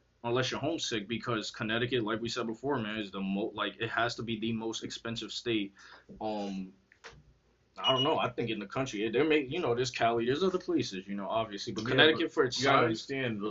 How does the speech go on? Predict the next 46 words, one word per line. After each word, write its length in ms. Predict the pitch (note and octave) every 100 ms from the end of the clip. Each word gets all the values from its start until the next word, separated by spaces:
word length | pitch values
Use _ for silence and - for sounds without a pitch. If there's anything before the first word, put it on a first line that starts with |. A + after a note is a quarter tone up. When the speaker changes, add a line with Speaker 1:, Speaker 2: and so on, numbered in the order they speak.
| -
Speaker 2:
other 120 | A2
places 420 | G#2 B2+ A#2 G2 - - _ -
have 160 | G2+
a 40 | F2+
lot 160 | G2 F#2+
more 140 | F#2
options, 560 | G2 G#2+ - D2+ - -
too. 120 | G2+
Speaker 1:
Exactly, 600 | C#3 C#3 D#3 C#3+ A#2 F#2 - - -
exactly. 500 | B2 A#2+ C#3 A#2+ G#2
They 80 | G#2+
have 160 | A#2+
a 60 | G2+
lot 260 | G#2+ C3 C#3
more. 140 | B2
Most 300 | B2 E3 F3+
places, 420 | - C3 A#2+ A#2
anywhere, 440 | B2+ D#3+ C3+ B2 A#2+
almost 340 | C3+ E3+ B2
anywhere 300 | B2+ A#2+ A#2
else, 200 | A2 A2
has 180 | A#2+ A2+
more 300 | A#2 A2+ G#2
options 460 | A2 A2 A2 G2+ -
than 260 | G2 F#2+ F#2 - - - - - - - -
Connecticut, 580 | - D#3+ C#3+ B2 B2+ A#2+
man. 320 | A#2 A2+ A2 A#2
Like, 220 | A#2 A#2
Connecticut, 640 | B2+ C#3+ C#3+ D3 C#3+ C3 - _ _ _ _ -
man, 540 | A#2 A#2+ A#2 A#2 A2 G2 -
like, 260 | C3+ C3+
think 160 | F#3 F3
about 280 | D3+ C#3+ B2+
it. 80 | A#2
How 100 | E3+
many 240 | F#3+ F#3
people, 560 | F3+ G3+ F3+ D#3 D3 C#3
like, 280 | D#3 D3 C3+
you 100 | F#3
hear 160 | F#3+ F#3
people 260 | G3 E3+
from 180 | D3+ D#3+
Atlanta, 540 | C#3 C#3 E3 D#3 A#2 F#2+
New 180 | A#2+ E3
York, 360 | E3+ D#3+ A#2
all 240 | A#2+ F3+